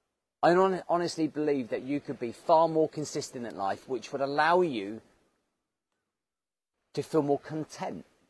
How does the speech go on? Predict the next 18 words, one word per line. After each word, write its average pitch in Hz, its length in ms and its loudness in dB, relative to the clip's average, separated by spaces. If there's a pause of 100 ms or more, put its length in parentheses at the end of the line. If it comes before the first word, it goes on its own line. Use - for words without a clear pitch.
(2000)
'Cause - 140 -10
I - 20 -10
think 165 220 -6
when 151 100 -6
you 156 80 0
build 147 240 2
consistency, 127 880 -8
man, 123 200 -8
you 131 80 -8
feel 160 140 -8
good 175 200 -4
about 123 220 0
yourself, 87 320 -6
right? 117 220 -2
You 107 60 -14
feel 104 180 -8
fulfilled, - 760 -4
you - 880 -20